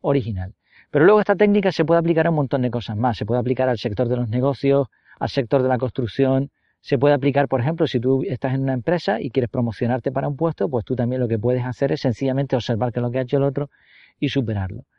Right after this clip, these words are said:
También lo puedes hacer para el tema de, bueno, las elecciones, ¿no? Las elecciones funcionan así. ¿A cuántos pa-, eh, a cuántas ciudades vas a visitar tú para hacer campaña? Diez. Pues yo voy a ir a veinte. ¿Cuántos carteles vas a colgar?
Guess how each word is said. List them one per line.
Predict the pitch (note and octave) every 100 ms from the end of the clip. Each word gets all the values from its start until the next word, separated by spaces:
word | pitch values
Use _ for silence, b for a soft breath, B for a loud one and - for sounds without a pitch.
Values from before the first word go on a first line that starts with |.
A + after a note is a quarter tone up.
| _ _
También | - B2+ D3 D#3+
lo | D#3
puedes | C#3+ D#3 C#3
hacer | C#3 - D#3
para | - C#3 D3+ D#3
el | C3
tema | - C3+ C#3
de, | B2+ B2+ A#2+
bueno, | A#2+ D3+
las | A#2+ G#2
elecciones, | A2 F#2+ D#3+ E3 A#2
¿no? | E3
Las | D3
elecciones | A2 A2 - C3
funcionan | B2 B2 C#3 A#2+
así. | G#2+ - D#3+ b b b -
¿A | A#2
cuántos | C#3+ C#3+ D3+
pa-, | - D3
eh, | C#3+ C#3+ C#3+
a | C3
cuántas | C#3+ C#3+
ciudades | - D3 C#3
vas | C3+ C3
a |
visitar | C3 - C#3 C#3
tú | - D3
para | C3+
hacer | B2+ C3+
campaña? | - A#2+ A2+ G2 F#2+
Diez. | D#3+ D#3 - _ _
Pues | - A#2+
yo | C3+
voy | C#3
a | C3+
ir | C#3
a |
veinte. | A2 A2 F#2+ - _ _ _ _ -
¿Cuántos | C#3+ E3+
carteles | - D3 - D#3
vas | C#3+ C#3
a |
colgar? | C#3 C#3 A2+ F#2